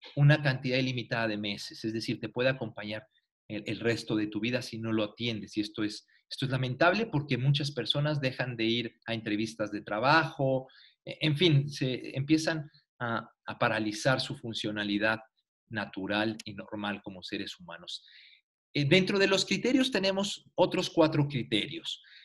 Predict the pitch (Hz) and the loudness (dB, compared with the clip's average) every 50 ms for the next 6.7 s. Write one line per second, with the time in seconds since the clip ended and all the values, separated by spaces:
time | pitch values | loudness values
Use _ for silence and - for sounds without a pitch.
0 | - _ _ _ _ _ - 135 135 139 - 175 156 139 143 - - 135 143 151 | -20 _ _ _ _ _ 4 6 6 6 8 8 6 6 6 4 4 6 8 8
1 | 151 151 - - 131 127 127 127 131 147 185 202 208 202 214 220 - - - 139 | 6 4 2 0 0 0 2 4 6 6 6 6 4 2 -2 -4 -4 0 4 4
2 | 139 135 135 135 135 - - - 127 120 131 151 175 196 190 - 139 147 135 127 | 6 6 6 4 2 0 -2 -2 0 2 4 4 4 2 2 2 4 6 6 6
3 | 123 120 113 117 117 - - 117 117 - - - 151 165 185 208 196 - - - | 6 4 2 0 -4 -4 -6 -4 -4 -4 0 2 2 4 4 2 -2 -2 -2 -2
4 | - - - 165 180 170 - 190 175 160 156 139 131 120 - - 147 143 143 - | 0 2 4 4 4 2 0 0 0 2 2 0 0 -2 0 2 2 2 2 2
5 | 151 156 147 147 143 139 123 123 135 143 147 147 139 156 156 156 - 143 131 123 | 2 2 4 4 2 2 2 2 2 2 2 2 2 0 0 0 -2 -6 -6 -6
6 | 117 113 - - - - 104 - - 170 185 185 214 - | -6 -8 -10 -8 -8 -8 -6 -2 -2 0 2 2 0 -2